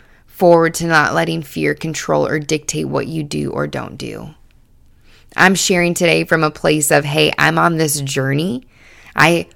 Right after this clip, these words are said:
for sure have not arrived. I'm still learning and still grappling with this, of not letting my fear of failing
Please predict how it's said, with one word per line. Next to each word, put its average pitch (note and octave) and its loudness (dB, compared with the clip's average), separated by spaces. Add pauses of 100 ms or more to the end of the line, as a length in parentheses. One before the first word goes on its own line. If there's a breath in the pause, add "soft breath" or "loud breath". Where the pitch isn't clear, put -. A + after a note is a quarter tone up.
(160)
for G#3 8
sure G#3+ 4
have E3 2
not D#3+ 4
arrived. C#3 0 (640 loud breath)
I'm F3 2
still F3+ 4
learning D#3 2
and D#3 -6
still E3 2
grappling D#3 0
with C#3 -10
this, - -6 (800)
of E3+ 0
not E3 4
letting F3+ -2
my D#3+ -4
fear E3 -2
of D#3 -4
failing C#3+ -6